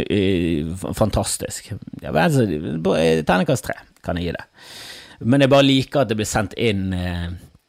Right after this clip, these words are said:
audiovisuelt. Audiovisuelt er det nye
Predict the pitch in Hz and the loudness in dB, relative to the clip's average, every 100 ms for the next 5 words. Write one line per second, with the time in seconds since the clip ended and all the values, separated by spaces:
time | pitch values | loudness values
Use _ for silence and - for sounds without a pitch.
0 | _ _ _ _ - - 120 101 95 90 | _ _ _ _ -16 -2 0 0 -4 -8
1 | 101 - - - - - - - - - | -10 -8 -10 -12 -16 -18 -20 -20 -20 -4
2 | 131 127 101 90 80 - - 82 95 - | 2 2 2 -2 -4 -6 -6 -6 -8 -8
3 | - 95 92 92 95 95 | -6 -4 -4 -2 -4 -6